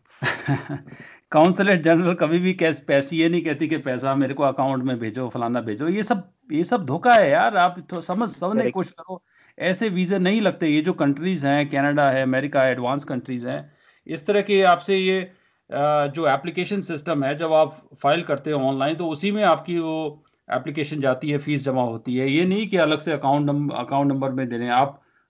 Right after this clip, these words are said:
Speaker 1: आप कुछ, अ, आपको कुछ वो, अ, हो गया था, टीवी दिखा रहे थे आप। तो इस करके आप इनको छोड़ो,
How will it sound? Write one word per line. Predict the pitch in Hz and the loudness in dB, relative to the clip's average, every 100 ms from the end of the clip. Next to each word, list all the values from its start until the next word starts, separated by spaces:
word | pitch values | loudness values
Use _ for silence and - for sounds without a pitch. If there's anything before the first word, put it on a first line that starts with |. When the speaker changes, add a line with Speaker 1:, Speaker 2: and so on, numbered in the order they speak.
| - | 0
Speaker 1:
आप | 139 143 | 0 0
कुछ, | 160 - | -8 -4
अ, | 135 127 120 - | -4 -2 -4 -4
आपको | 117 120 143 | -6 -4 -4
कुछ | 135 | -2
वो, | 131 127 123 - | -4 -4 -8 -12
अ, | - | -10
हो | 110 120 | -8 -4
गया | 127 | -2
था, | 120 | -4
टीवी | 117 127 | -2 0
दिखा | 131 110 | 0 -2
रहे | 110 | -4
थे | 110 | -2
आप। | 107 - - - - | -4 -8 -20 -10 2
तो | 170 180 175 | 6 6 4
इस | 156 156 | 0 -4
करके | - 202 185 | 2 2 6
आप | 202 202 | 4 4
इनको | 202 214 | 2 0
छोड़ो, | - 180 214 220 | 0 0 0 -2